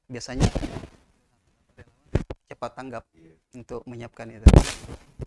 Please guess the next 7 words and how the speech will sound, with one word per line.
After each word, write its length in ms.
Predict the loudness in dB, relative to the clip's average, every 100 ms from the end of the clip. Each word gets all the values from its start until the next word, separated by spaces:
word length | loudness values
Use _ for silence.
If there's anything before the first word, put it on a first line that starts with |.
| -10 -12 -10 -12 _ _ _ _ _ _ -8
Beberapa 400 | -4 0 2 2
waktu 160 | 2 0
yang 120 | 2
lalu 240 | 0 0 -4
kami 160 | -6
sudah 240 | -4 -4 -4
sempat 400 | -4 -6 -4